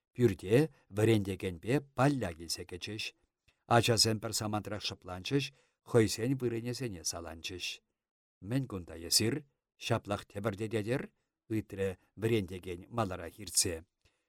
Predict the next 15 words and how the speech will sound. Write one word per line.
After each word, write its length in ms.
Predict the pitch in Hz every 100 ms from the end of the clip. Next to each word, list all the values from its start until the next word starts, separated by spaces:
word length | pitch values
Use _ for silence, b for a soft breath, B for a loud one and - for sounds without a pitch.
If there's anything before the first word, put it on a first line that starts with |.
| _
Вăл 200 | 98 131
Михайло 560 | 185 190 - 104 107 139 - 113
юнланине 580 | 135 139 135 131 123 104
азырхарӗ. 600 | - 101 104 98 104 110 139 _ _ _ _ -
«Эсир 340 | 143 135 123
кунта 380 | 107 123 110 113 110 - b
ҫапӑҫмах 760 | - - 127 107 - 87 90 -
тытӑннӑ 420 | - 90 82 87
пулас. 360 | 120 185 165 92 - - _ _ _ -
Кам 280 | 135 165 95
ҫакна 540 | 87 - 131 - 127 95 87 _ _ -
хускатса 480 | 135 - 135 135 127
ячӗ?» 420 | 120 92 92 82 80 _ _ _ _ _ _ _ -
«Алексей 400 | 117 139 139 165
Егорчӗ! 720 | 160 160 180 196 - 165 87